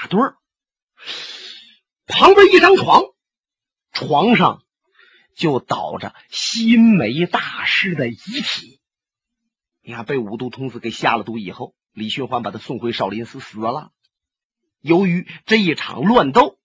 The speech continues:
这遗体还没有下到塔林之内，哎，就在这个地方停着。郭松阳两眼唰唰唰把屋里边扫视了一番，然后用手一指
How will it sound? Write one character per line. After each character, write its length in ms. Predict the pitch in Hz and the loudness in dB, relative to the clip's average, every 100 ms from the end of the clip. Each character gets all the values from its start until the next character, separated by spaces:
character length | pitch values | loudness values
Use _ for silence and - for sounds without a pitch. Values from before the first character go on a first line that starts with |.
| _ _ _ _ - | _ _ _ _ -6
这 120 | 180 | -2
遗 300 | 156 147 220 | -2 0 0
体 400 | 214 - 98 - _ - | 0 -2 -10 -14 _ -8
还 180 | 160 143 | -2 0
没 100 | 151 | 0
有 120 | 113 | -4
下 260 | - - | -2 -2
到 80 | 147 | -2
塔 260 | - - - | -6 -10 -10
林 200 | 107 131 | -12 -10
之 140 | 127 | -6
内， 240 | 135 196 _ - | -4 -6 _ -16
哎， 160 | 110 | -16
就 180 | 104 131 | -10 -10
在 160 | 123 131 | -6 -4
这 140 | 165 | -4
个 100 | 127 | -6
地 120 | 135 | -8
方 140 | 127 123 | -10 -10
停 440 | - 131 123 226 | -10 -6 -6 -6
着。 100 | - _ _ _ _ _ _ _ _ _ _ _ | -8 _ _ _ _ _ _ _ _ _ _ _
郭 340 | - 453 466 | -6 2 4
松 220 | - 349 330 | 4 4 4
阳 200 | 240 262 | 4 4
两 180 | 339 | 2
眼 160 | 381 - | 0 -2
唰 220 | - - - - _ - | -2 2 2 0 _ -6
唰 280 | - - | -2 0
唰 100 | - - - _ _ _ _ - | 0 -2 -6 _ _ _ _ -2
把 200 | 135 120 | 0 2
屋 280 | 160 254 233 | 0 -8 -10
里 60 | |
边 160 | 107 143 | -10 -14
扫 480 | - - 170 - 185 | -12 -12 -12 -4 0
视 180 | - | 4
了 60 | 415 | 4
一 120 | 302 | 4
番， 160 | - - _ _ _ _ _ _ _ _ - | -2 -6 _ _ _ _ _ _ _ _ 0
然 220 | 160 170 | 4 4
后 100 | 180 | 4
用 280 | 240 220 131 | 4 4 0
手 160 | - | -6
一 160 | 180 339 | 0 0
指 140 | - | 0